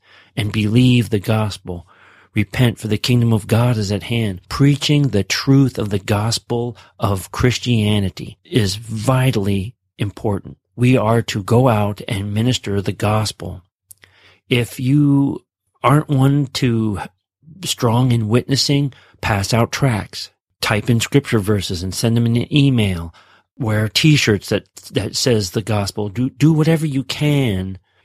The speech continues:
to preach the gospel, to get the gospel out, because this is what is needed very, very much today, that the gospel go forth unto all the world, that people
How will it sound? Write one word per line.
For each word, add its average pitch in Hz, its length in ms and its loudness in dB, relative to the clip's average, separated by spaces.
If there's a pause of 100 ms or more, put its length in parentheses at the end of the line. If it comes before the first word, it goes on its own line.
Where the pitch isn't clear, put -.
to 123 140 0
preach - 460 2
the 117 100 -4
gospel, 117 480 -2
to - 140 -10
get 135 340 0
the 123 80 2
gospel 107 640 -2
out, 104 320 0 (300)
because 95 320 -4
this 131 280 2
is 117 300 -4
what 107 240 0
is 98 300 -6 (440)
needed 113 640 2 (300)
very, 113 880 0
very 101 300 0
much 101 320 -2
today, 92 440 -4 (200)
that 107 180 -4
the 101 200 -2
gospel 127 580 2 (100)
go 104 240 2
forth 113 560 0 (180)
unto 104 260 -6 (100)
all 113 240 0
the 117 100 -4
world, 107 420 0 (140)
that - 200 -6
people 120 420 0